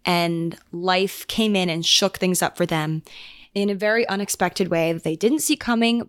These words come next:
but it ended up being a good thing. So today, I'm gonna share one story that gave me a total, like, full body chills when I first read it. So I just can't imagine how it's gonna make you feel. So, okay, it's about this woman named Kathy Panozzi,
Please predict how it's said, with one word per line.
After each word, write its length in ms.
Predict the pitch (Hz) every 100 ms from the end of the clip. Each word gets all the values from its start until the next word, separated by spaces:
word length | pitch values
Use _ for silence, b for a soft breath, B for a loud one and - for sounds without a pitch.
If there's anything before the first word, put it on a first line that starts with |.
| -
but 240 | 202 -
it 80 | 180
ended 300 | 185 196 185
up 240 | 175 175 - b b b b _
being 200 | - 185
a 40 | 170
good 180 | 170 156
thing. 260 | 104 165 - _ -
So 420 | - 180 175 -
today, 600 | - 233 320 226 262 - _ _
I'm 100 | -
gonna 120 | 190 202
share 300 | - 185 180
one 300 | 175 190 247
story 500 | - 160 - 214 247 B B B B B B B B B -
that 440 | 185 175 180 - - 185
gave 300 | 233 247 240
me 180 | 233
a 60 | 226
total, 760 | - - - 247 269 302 320
like, 200 | - 175
full 560 | - - - 277 285 294 202
body 300 | 214 208 202
chills 360 | - 190 170 -
when 80 |
I 60 | 170
first 380 | - 175 175 -
read 160 | 143
it. 180 | 151 - _ _ _ _ _ _ -
So 540 | - 185 160 147 -
I 100 | -
just 200 | 175 165
can't 180 | - 180
imagine 340 | 160 151 156 160
how 100 | 156
it's 80 |
gonna 120 | - 160
make 200 | 151 -
you 80 |
feel. 240 | - 147 160
So, 360 | - 202 175 -
okay, 180 | 208
it's 120 | 165 202
about 300 | 196 220 254
this 180 | -
woman 240 | 233 220 214
named 240 | 185 180
Kathy 400 | - 185 175 226
Panozzi, 600 | - 247 143 - - 226